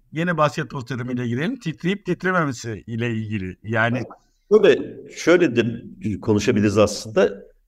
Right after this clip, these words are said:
Speaker 2: Şimdi bu algoritmanın bir seviye ilerisine gittiğini düşünelim ve istatistiksel alana girdiğini düşünelim. Yani öyle bir yapay zeka algoritması var ki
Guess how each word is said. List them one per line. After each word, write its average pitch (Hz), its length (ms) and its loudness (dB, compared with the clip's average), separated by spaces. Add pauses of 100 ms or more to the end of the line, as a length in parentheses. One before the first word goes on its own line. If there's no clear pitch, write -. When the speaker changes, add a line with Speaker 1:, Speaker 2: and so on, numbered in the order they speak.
(140)
Speaker 2:
Şimdi 151 320 -4
bu 139 480 2
algoritmanın 147 840 4
bir 220 60 0
seviye 147 500 2
ilerisine 131 520 2
gittiğini 113 580 -4
düşünelim 110 540 -4
ve 151 240 6
istatistiksel 139 600 2
alana 92 220 4
girdiğini 85 400 -6
düşünelim. 78 320 -6
Yani 98 200 4
öyle 123 220 2
bir 107 200 0
yapay 110 280 2
zeka 98 400 -2
algoritması 98 580 -4
var 135 200 4
ki 147 320 -4